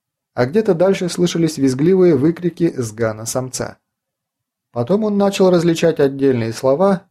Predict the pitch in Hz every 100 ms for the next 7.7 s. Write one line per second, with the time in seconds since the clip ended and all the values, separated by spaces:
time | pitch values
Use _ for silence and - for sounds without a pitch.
0 | - 131 - 175 170 240 233 - 202 180
1 | 208 208 196 - 160 196 180 170 165 165
2 | - 147 139 131 135 160 147 139 139 135
3 | 131 117 113 117 120 123 117 113 120 117
4 | 117 - 107 101 - - - 139 180 190
5 | 196 185 _ _ _ _ - 117 180 -
6 | 123 - 113 113 - 117 110 107 110 117
7 | 110 101 120 170 208 214 -